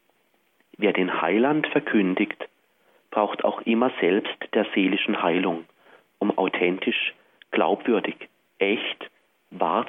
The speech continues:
zu sein. Dazu kann der Priester immer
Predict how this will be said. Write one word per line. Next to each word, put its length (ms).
zu 160
sein. 260
Dazu 340
kann 220
der 120
Priester 540
immer 240